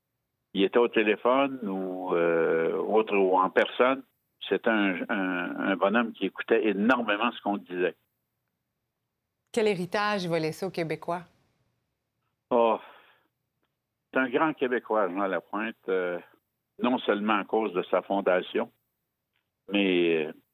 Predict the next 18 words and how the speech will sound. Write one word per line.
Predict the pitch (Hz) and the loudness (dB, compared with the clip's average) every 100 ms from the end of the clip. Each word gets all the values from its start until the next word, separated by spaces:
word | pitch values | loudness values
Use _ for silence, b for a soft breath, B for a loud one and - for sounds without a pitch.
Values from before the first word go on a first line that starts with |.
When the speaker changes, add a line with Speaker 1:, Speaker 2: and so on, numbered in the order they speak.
| _ | _
Speaker 1:
tout | - 143 | 0 0
ce | - | 0
qu'il | 113 104 | 0 2
a | 95 - | 2 2
fait, | 113 117 104 | 4 4 2
dans, | 110 131 143 - | 2 2 0 -4
euh, | 92 95 - | -8 -6 -6
il | 110 110 | -2 2
avait | 120 151 | 4 4
un | 127 | 4
rayonnement | 113 107 98 90 104 | 4 4 2 0 -2
incroyable. | 104 92 101 90 87 113 - _ _ _ _ _ _ _ | -2 -2 -2 0 0 -4 -8 _ _ _ _ _ _ _
Et | 98 90 85 87 | -4 -2 -2 -4
les | 113 101 117 104 | -6 -2 0 0
gens | - 127 | 0 -2
qui | 127 104 | -2 -6
le | - | -2
côtoyaient | 127 127 101 98 98 110 | 0 0 2 2 2 0